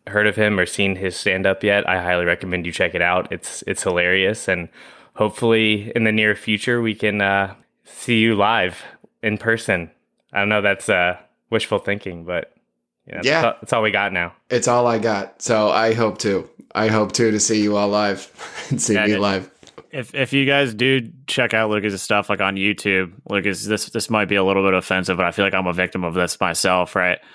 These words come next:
Speaker 3: Lucas is actually quite a baller. He probably doesn't look it when you're sit-, looking at him on YouTube, but he actually can hoop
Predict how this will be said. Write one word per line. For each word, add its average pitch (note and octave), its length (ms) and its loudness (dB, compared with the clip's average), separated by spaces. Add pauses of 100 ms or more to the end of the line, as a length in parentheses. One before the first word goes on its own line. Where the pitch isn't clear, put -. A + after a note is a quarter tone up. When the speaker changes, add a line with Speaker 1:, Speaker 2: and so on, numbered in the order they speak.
(580)
Speaker 3:
Lucas C#3 320 2
is E3 140 4
actually B2+ 420 2
quite A2+ 260 0
a G2 60 0
baller. F2 460 0
He F#2+ 160 -8
probably B2 360 0
doesn't B2 340 0
look G#2 180 0
it C3+ 200 0
when B2 160 -6
you're G#2+ 200 0
sit-, A2+ 240 -4
looking A#2 220 0
at B2+ 180 2
him B2+ 80 2
on A2+ 160 2
YouTube, C3+ 500 2 (540)
but A#2 100 0
he A#2 140 2
actually A#2+ 400 0
can G#2+ 180 -2
hoop F#2+ 320 -2